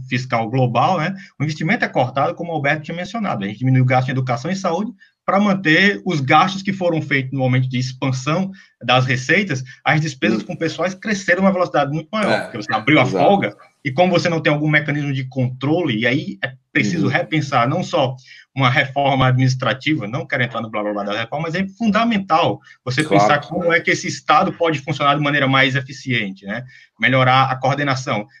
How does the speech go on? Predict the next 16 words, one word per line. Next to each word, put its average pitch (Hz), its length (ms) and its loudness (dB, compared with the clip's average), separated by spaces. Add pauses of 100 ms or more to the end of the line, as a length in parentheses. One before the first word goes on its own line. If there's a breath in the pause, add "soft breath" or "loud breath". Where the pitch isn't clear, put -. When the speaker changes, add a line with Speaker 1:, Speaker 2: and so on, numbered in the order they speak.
Speaker 1:
melhorar, 196 260 0
inclusive, 185 400 -6
como 196 140 -4
é 196 40 -2
que 196 120 -8
funciona 196 480 -6
a - 20 0
evolução 175 380 -6
da 190 80 -4
estrutura 185 320 -8
de 165 80 -12
pagamento 160 580 -2
dos 165 180 -10
setores, 170 500 -2
né? 92 260 -6 (320)
É, 85 120 -10